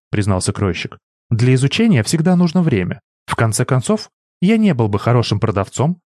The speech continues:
если бы не умел разглядывать души тех, кто ко мне пожаловал. Но, мистер Лаво, вы тоже не ответили на мой вопрос, по крайней мере, честно». «Я намерен поймать убийцу. Мой ответ достаточно понятен?»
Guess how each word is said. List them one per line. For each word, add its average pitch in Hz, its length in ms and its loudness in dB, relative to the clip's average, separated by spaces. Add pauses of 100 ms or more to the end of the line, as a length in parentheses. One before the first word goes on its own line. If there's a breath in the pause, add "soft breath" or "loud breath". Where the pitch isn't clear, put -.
(160)
если 104 260 -4
бы 110 120 0
не 131 100 2
умел 98 300 2
разглядывать 113 540 0
души 123 240 0
тех, - 340 -4 (200)
кто - 180 -4
ко 113 100 0
мне 113 160 2
пожаловал. 143 640 -2 (380)
Но, 156 200 2
мистер 156 320 0
Лаво, 95 420 0 (240)
вы 107 160 0
тоже 175 320 0
не 139 100 4
ответили 139 420 0
на 151 120 2
мой 151 140 2
вопрос, - 440 -4 (220)
по 196 100 -4
крайней 196 280 2
мере, 196 220 4
честно». - 480 -4 (720)
«Я 110 160 2
намерен 131 400 2
поймать 127 340 0
убийцу. 113 440 -2 (240)
Мой 117 200 2
ответ 107 320 0 (120)
достаточно 117 580 -2
понятен?» 98 500 0